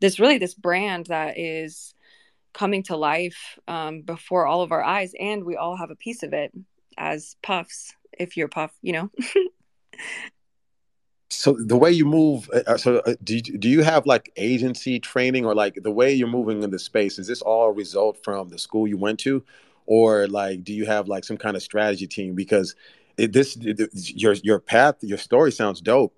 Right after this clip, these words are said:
Speaker 2: I mean, you know, very deliberate things you're doing, uh, to create something, and you don't hear that a lot.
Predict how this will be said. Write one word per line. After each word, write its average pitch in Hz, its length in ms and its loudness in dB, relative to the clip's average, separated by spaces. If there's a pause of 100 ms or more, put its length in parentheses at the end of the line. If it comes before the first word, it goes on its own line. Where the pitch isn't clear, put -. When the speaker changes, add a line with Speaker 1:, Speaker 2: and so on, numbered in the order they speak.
Speaker 2:
I 92 40 -6
mean, 101 320 -4
you 101 100 -4
know, 92 180 -6
very 113 680 2 (260)
deliberate 110 520 2 (140)
things 117 280 -4
you're 98 100 -4
doing, 107 420 -4 (200)
uh, 95 220 -6
to 101 120 -14
create 110 400 2
something, 95 380 -6
and 98 120 -4
you 113 80 2
don't 117 160 4
hear 117 180 4
that 101 140 2
a 90 60 -6
lot. 92 240 -4